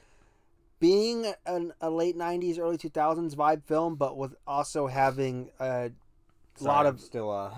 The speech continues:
Speaker 1: a lot of
Speaker 2: <laughs> I'm
Speaker 1: nice
Speaker 2: recovering from my sneeze attack before this episode. <laughs>
Speaker 1: No, that was you fucking choking on cum before this episode.
Speaker 2: It was. It was, I had a lot up
Speaker 1: <laughs>
Speaker 2: in the, uh,
Speaker 1: Had a lot in the old, uh,
Speaker 2: the old rafters there.
Speaker 1: <laughs> the old nasal cavity up
Speaker 2: Yeah.
Speaker 1: there. Um, I feel like this film does that well. Like, it,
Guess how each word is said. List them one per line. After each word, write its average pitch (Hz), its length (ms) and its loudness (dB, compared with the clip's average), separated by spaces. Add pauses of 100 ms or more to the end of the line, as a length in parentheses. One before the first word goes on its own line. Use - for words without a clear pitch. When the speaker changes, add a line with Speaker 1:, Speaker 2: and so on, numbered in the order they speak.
(140)
Speaker 1:
a 135 60 -6
lot 147 180 2
of 143 80 0
Speaker 2:
<laughs> - 0 -
I'm 135 100 -4
Speaker 1:
nice 135 160 2
Speaker 2:
recovering 127 200 0
from 117 100 -12
my 110 100 -4
sneeze 117 340 -8
attack 104 360 -6
before 107 240 -8
this 101 140 -10
episode. 123 600 -8
<laughs> 123 40 -20 (580)
Speaker 1:
No, 117 280 -10
that 120 100 -4
was 113 160 -10
you 123 120 -10
fucking 120 500 -8 (360)
choking 131 380 -2
on 110 120 -8
cum 123 280 -6
before 117 260 -6
this 110 160 -10
episode. 117 600 -10
Speaker 2:
It 92 80 -18
was. 101 260 -4
It 95 60 -12
was, 95 160 -12
I 95 60 -8
had 95 100 -10
a - 20 -16
lot 92 240 -8 (340)
up 120 180 -6
Speaker 1:
<laughs> - 20 -10
Speaker 2:
in 101 100 -12
the, 98 180 -10
uh, 92 200 -10 (120)
Speaker 1:
Had 120 80 -12
a 117 40 -4
lot 123 160 -2
in 117 40 -8
the 117 100 -6
old, 110 280 -8
uh, 107 120 -8
Speaker 2:
the 110 100 -4
old 104 120 -2
rafters 107 460 -2
there. 123 300 -4
Speaker 1:
<laughs> - 40 -8
the 170 120 2
old 139 240 2
nasal 131 320 0
cavity 120 380 -2
up 113 40 0
Speaker 2:
Yeah. 107 140 0
Speaker 1:
there. 120 160 -2 (440)
Um, 131 360 0
I 151 80 -2
feel 190 180 -2
like 190 140 4
this 170 160 -4
film 165 200 4
does 151 200 6
that 139 180 2
well. 139 240 4
Like, 117 160 -2
it, 131 80 -6